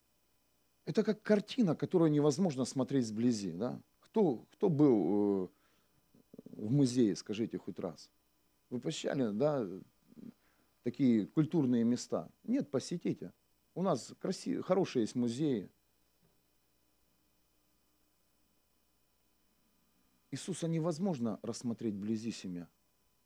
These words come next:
Человек, который будет рядом с тобой стоять и задавать тебе этот вопрос, он не увидит Иисуса Христа. Всё, что тебе нужно сказать:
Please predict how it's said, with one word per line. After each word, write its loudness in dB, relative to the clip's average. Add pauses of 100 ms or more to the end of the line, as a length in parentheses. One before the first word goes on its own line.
(420)
Человек, 4
который 2
будет -2
рядом 0
с -10
тобой 0
стоять 0
и 0
задавать 2
тебе 2
этот 0
вопрос, 0 (240)
он 2
не 6
увидит 2
Иисуса -4
Христа. -4 (260)
Всё, -4
что -6
тебе 2
нужно -2
сказать: 0